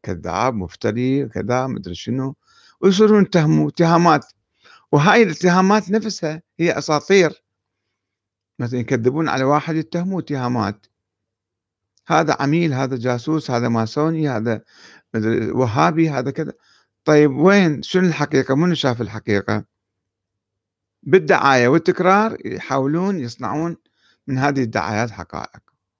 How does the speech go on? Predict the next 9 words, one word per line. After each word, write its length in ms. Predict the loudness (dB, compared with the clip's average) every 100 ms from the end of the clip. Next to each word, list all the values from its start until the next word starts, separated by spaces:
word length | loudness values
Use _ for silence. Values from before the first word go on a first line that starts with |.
| _ _ _ _ _
وأيضًا 380 | 0 2 2 2
كما 320 | 0 0 0
يصنعون 600 | -2 -4 -2 0 -2 -4 -10
مراجع 560 | -4 0 2 0 -2 -4
وعلماء 680 | -2 0 0 0 0 -2 -6 _ _ _ _ _ _ _
بالدعاية 480 | -2 0 0 0 0
والإعلام. 580 | 0 -2 -4 -6 -8 -14 _ _ _ _ _
أسطورة. 580 | -14 -4 2 4 2 -2 -10 _ _ _ _ _ _ _ _ _ _ _ _ _ _ _ _ -10
أساطير. 640 | -4 -4 0 0 0 -6